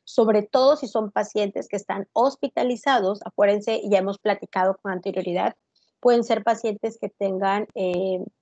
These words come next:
pues una, eh,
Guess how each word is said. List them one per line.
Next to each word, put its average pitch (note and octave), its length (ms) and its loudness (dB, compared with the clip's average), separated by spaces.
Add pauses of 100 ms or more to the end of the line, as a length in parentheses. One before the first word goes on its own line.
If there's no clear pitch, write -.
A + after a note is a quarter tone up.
(640)
pues G#3+ 260 2
una, G#3+ 440 2 (720)
eh, F3+ 500 -4